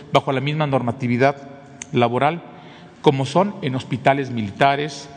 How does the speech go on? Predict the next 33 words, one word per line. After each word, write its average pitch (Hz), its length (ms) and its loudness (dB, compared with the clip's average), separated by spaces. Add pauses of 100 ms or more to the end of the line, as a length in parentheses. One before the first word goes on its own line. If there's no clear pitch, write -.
en 139 140 2
viveros 139 360 0
forestales, 139 800 0 (320)
en 113 120 -2
centros 131 400 -4
comerciales, 143 920 -2 (340)
en 123 220 -2
obras 151 320 0
militares, 135 760 -2 (300)
en 123 140 0
operación 120 540 -4
de, 110 440 0 (300)
de 104 220 -4
conducción 117 420 -4
de 127 100 -2
vehículos 113 500 -2
de, 101 100 -4
de, 101 280 -6
de 113 200 -6
combustible, 165 640 -4 (100)
entre 123 260 -2
otros 117 240 -4
muchos. 110 500 -6 (1500)
Conforme 139 420 -2
a 143 40 0
la 139 100 0
normatividad 131 800 0 (680)
en 123 160 2
materia 123 320 -2
laboral 120 420 0
y 110 60 -12
seguridad 113 320 -4
social, 156 340 -2